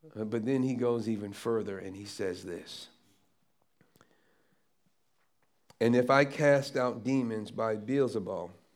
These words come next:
by whom do your sons cast them out?" Understand, there were groups of religious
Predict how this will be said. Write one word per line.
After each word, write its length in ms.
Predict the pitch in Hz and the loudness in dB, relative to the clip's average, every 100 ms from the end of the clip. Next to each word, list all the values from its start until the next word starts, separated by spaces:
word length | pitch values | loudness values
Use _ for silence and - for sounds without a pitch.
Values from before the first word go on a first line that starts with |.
| _ _ _ _ _ _ _ _ - | _ _ _ _ _ _ _ _ -4
by 200 | 104 104 | 0 0
whom 300 | 123 147 120 | 2 0 0
do 80 | 113 | -2
your 280 | 107 135 | 2 0
sons 360 | - - 85 - | 0 -8 -10 -12
cast 360 | - 101 - 101 | -14 -14 -14 -14
them 120 | 92 | -12
out?" 180 | 87 117 | -10 -6
Understand, 720 | 143 147 139 - 139 117 113 | -6 -6 -6 -4 -2 -2 0
there 160 | 135 | -2
were 300 | 120 135 160 | 0 0 2
groups 560 | 143 117 151 165 - - - - - - | 0 0 0 0 -4 -16 -20 -20 -12 -2
of 240 | 117 110 - - - | 0 -2 -6 -14 -2
religious 640 | 117 123 147 135 135 - | 0 4 4 2 -2 -4